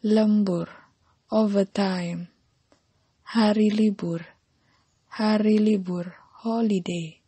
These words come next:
Cuti. Cuti. Leave. Pensiun. Pensiun. Pension. Mengundurkan diri.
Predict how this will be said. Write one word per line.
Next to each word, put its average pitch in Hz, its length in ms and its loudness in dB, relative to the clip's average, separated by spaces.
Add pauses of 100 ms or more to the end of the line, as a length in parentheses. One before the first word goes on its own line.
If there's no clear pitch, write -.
(720)
Cuti. 220 880 -2 (760)
Cuti. 208 840 -2 (420)
Leave. 202 560 0 (1160)
Pensiun. 214 960 0 (840)
Pensiun. 214 840 0 (380)
Pension. 220 640 0 (1600)
Mengundurkan 208 960 0
diri. 190 580 0